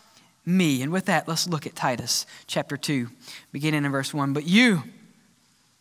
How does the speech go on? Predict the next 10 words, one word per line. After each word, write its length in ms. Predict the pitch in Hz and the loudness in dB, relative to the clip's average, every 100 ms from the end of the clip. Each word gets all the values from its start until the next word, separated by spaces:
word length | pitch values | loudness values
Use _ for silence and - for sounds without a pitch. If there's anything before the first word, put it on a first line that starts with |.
| - | -6
but 100 | 180 | -2
you 500 | 196 240 302 226 156 | 4 6 6 6 4
are 120 | 165 | 0
to 100 | 165 | -2
proclaim 720 | - 165 - 240 233 226 214 196 - - | -4 -6 -4 2 4 4 4 0 -6 -16
things 600 | - 226 208 202 202 190 | -4 2 4 4 2 0
consistent 680 | - 156 - 226 - 220 - | 0 2 2 2 0 -2 0
with 140 | 165 | 2
sound 880 | - - - 202 208 214 214 208 165 - - - _ _ _ | 4 4 4 6 6 4 2 0 -4 -10 -20 -20 _ _ _
teaching 720 | - - 214 - 165 139 120 | -2 4 4 4 0 -2 -4